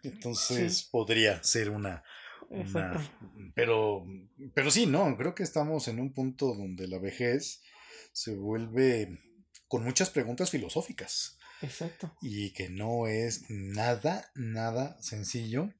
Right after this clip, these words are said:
Speaker 1: porque por un lado es ese estigma que la vejez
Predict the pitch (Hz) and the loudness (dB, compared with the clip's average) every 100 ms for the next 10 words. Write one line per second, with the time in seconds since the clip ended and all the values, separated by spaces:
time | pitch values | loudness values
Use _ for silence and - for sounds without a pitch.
0 | - - - _ 113 - 101 110 110 123 | -18 -18 -18 _ -6 -6 -2 -2 0 2
1 | 123 127 120 131 143 135 - _ - - | 4 4 4 4 4 4 -2 _ -12 -4
2 | 110 113 123 127 - - - _ 127 117 | -2 2 4 4 0 -4 -12 _ 0 6
3 | - 151 127 - 120 120 131 165 107 95 | 6 6 2 0 -4 0 -2 0 -2 -4
4 | 92 113 110 | -2 0 2